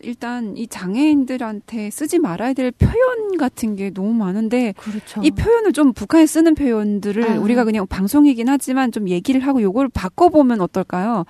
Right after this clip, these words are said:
Speaker 1: 한국식의 그런 순화된
Speaker 2: 어.
Speaker 1: 표현으로. 일단 그 말을 못하는 장애인들을
Speaker 2: 네.
Speaker 1: 북한에서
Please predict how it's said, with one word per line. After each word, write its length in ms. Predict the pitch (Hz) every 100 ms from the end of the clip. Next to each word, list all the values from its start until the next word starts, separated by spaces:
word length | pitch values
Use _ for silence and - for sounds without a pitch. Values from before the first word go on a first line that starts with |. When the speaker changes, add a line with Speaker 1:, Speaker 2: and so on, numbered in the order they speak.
| - _
Speaker 1:
한국식의 960 | 294 294 294 - 226 202 - 170 -
그런 380 | - 185 175 175 - _ _ _
순화된 400 | - 302 330 269
Speaker 2:
어. 40 | 202
Speaker 1:
표현으로. 600 | 214 185 170 160 160 165
일단 540 | 240 247 240 240 175 _ - - _ _
그 300 | - 196 175 170
말을 380 | 175 196 285 359
못하는 840 | 277 - 277 226 208 190 175 - - - -
장애인들을 920 | 214 190 151 107 190 208 202 233 226
Speaker 2:
네. 100 | 180
Speaker 1:
북한에서 360 | 175 - 202